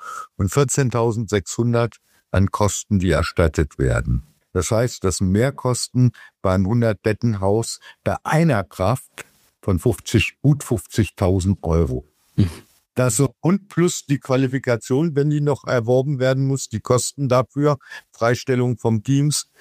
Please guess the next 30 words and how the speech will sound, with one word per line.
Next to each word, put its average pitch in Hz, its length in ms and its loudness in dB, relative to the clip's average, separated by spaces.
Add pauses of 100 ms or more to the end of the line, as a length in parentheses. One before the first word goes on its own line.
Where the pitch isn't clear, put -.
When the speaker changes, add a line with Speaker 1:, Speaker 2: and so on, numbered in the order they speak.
(340)
Speaker 1:
Lehrgangskosten 127 920 0
und 117 180 0
so 107 140 -2
weiter. 113 440 0 (240)
Äh, 110 340 0 (200)
da 117 120 0
bin 175 180 0
ich 151 140 -2
mal 165 160 0
gespannt, 98 760 0 (380)
was 82 240 -2
da 107 180 2
die 151 160 -2
Einrichtungen 117 720 0
zu - 160 -2
sagen. 80 400 0 (400)
Speaker 2:
Ja, 95 340 2
vielleicht 117 420 2
ersetzt 127 380 0
es 135 140 0
auch 135 140 0
die 127 160 -2
Pflegekurse, 139 1160 0 (340)
die, 117 300 0
ne, 165 260 2
die 131 120 0
Angehörigenkurse 135 1000 0
und 127 140 2
so 123 160 0
weiter. 123 500 2